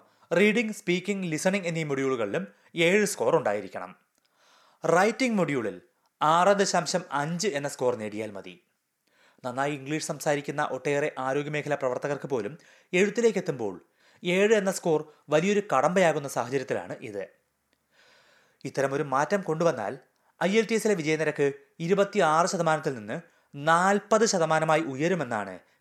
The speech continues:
കമ്മീഷൻ ചൂണ്ടിക്കാട്ടിയത്. ഈ ഒരു മാറ്റം ഉടൻ നിലവിൽ വരുമെന്നാണ് ആപ്രയും നൽകുന്ന സൂചന. ഇത് മാത്രമല്ല, ഇംഗ്ലീഷ് പ്രാഥമിക ഭാഷയായ സ്ഥലങ്ങളിൽ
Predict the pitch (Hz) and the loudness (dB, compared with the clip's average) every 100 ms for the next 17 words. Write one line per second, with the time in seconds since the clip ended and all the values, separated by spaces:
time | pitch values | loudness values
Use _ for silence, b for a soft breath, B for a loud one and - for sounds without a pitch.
0 | - 139 135 139 113 110 101 101 95 95 | -8 -6 -6 -8 -10 -12 -10 -10 -12 -12
1 | 95 95 _ _ _ _ _ _ _ _ | -12 -14 _ _ _ _ _ _ _ _
2 | _ _ _ _ _ _ _ _ _ - | _ _ _ _ _ _ _ _ _ -6
3 | 139 143 143 143 151 208 _ _ _ - | -2 0 -2 -2 -6 -10 _ _ _ -8
4 | 170 214 220 180 180 214 214 202 175 156 | 2 2 2 2 2 4 2 2 2 0
5 | 139 - 131 139 156 180 180 160 127 123 | 0 -6 -4 -2 0 2 2 2 0 -2
6 | 120 117 107 110 170 175 185 170 190 214 | -8 -8 -6 -6 -4 -4 0 0 2 2
7 | 151 95 87 - b b b b b 202 | 0 -2 -8 -8 b b b b b -4
8 | 214 240 - - - 151 156 160 180 185 | 0 -2 -2 -12 -2 2 4 2 0 0
9 | 185 185 170 165 151 156 - 147 135 127 | -2 0 -2 -2 -2 -2 -2 -4 -2 -4
10 | 123 | -6